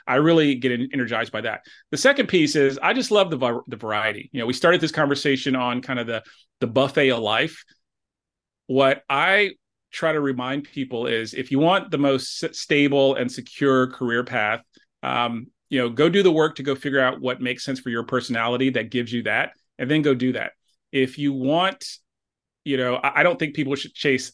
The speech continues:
status or prestige. I think those are silly things. Uh, it lets,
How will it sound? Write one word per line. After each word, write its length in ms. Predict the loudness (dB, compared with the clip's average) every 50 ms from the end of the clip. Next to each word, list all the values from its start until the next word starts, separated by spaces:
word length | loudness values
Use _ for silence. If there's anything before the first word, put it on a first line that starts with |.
| _
status 680 | -14 -12 -6 -2 0 0 2 2 2 0 0 -2 -6 -8
or 140 | -10 -10
prestige. 680 | -10 -6 -6 -6 -6 -4 0 2 4 6 6 6 6 4
I 100 | 0 -2
think 180 | -4 -4 -4 -4
those 160 | -4 -4 -4
are 60 | -6
silly 360 | -8 -4 -2 -2 -2 -2 -4 -4
things. 580 | 0 0 2 4 4 4 2 2 0 -2 -6 -6 -4
Uh, 220 | -2 -2 -2 -2 -4
it 80 | -4
lets, 360 | -4 -4 -4 -4 -6 -8 -12